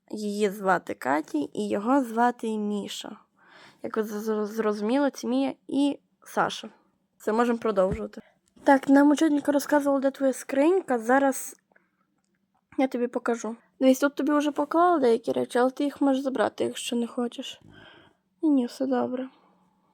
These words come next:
Будемо подругами? Давай. Ой, але нам учителі кажуть тримати сумку і рюкзак у класі. А,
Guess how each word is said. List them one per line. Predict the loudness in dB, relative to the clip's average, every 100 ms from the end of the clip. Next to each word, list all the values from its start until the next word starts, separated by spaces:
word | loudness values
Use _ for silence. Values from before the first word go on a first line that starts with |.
| _ _ _ _ _ _ _ _ _ _
Будемо | -2 2 4 4
подругами? | 4 2 2 2 2 0 _ _ _ _ _ _ _ _ -8
Давай. | -6 0 2 4 4 4 0 _ _ _ _
Ой, | 2 6 6 4
але | 2 4
нам | 4 4
учителі | 2 -2 -6
кажуть | 0 0 0 -2
тримати | 0 2 2 0
сумку | -4 -2 -2 -2 -6 -6 -4
і | 0 0
рюкзак | 0 0 -2 -2
у | -6
класі. | -4 -4 -6 -20 _ _
А, | -4 -4